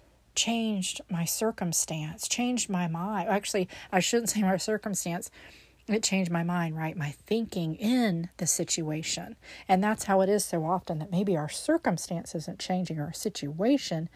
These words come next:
but what's changing is us in it because of God and because of his word, because it's alive and active. And so, yeah, it keeps us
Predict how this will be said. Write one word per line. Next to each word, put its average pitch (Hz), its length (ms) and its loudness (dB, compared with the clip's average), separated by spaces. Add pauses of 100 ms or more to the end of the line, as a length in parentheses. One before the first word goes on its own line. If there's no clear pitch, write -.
(400)
but 202 120 4
what's 208 240 4
changing 185 600 0
is 165 300 -4
us 180 380 0
in 180 120 0
it 175 140 -4
because 202 680 6
of - 220 -6
God 175 340 -2
and 160 100 -6
because 196 380 -2
of 196 120 0
his - 260 -2
word, 180 640 0 (400)
because 202 440 4
it's 185 200 0
alive 165 580 -2
and 160 200 -6
active. 175 580 -6 (1600)
And 202 160 0
so, - 100 2
yeah, 196 240 2
it - 140 -4
keeps - 440 -2
us 170 480 0